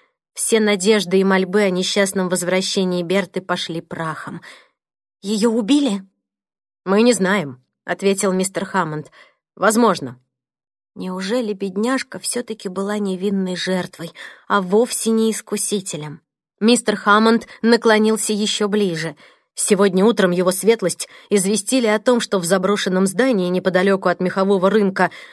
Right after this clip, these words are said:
в Лиденхолле был найден труп девушки, подходящий под описание вашей горничной. Он приказал перенести её в таверну напротив. Туда мы и направляемся. Встретимся с лордом Карлстоном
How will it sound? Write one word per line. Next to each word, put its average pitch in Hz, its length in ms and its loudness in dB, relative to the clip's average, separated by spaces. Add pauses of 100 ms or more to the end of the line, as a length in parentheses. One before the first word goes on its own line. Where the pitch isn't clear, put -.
(120)
в 220 160 2
Лиденхолле 185 800 2 (240)
был 254 240 6
найден 214 440 4
труп 208 260 0
девушки, 170 560 -2 (300)
подходящий 220 720 -2
под 196 200 -2
описание 190 520 0
вашей 165 300 -4
горничной. 156 580 -4 (360)
Он 254 160 0
приказал 254 440 2
перенести 240 560 0
её 240 140 4
в - 80 -8
таверну 226 420 2
напротив. 233 600 2 (280)
Туда 214 320 4
мы 220 200 4
и - 20 4
направляемся. 185 800 0 (280)
Встретимся 220 640 4
с - 80 -4
лордом 202 380 2
Карлстоном 247 720 4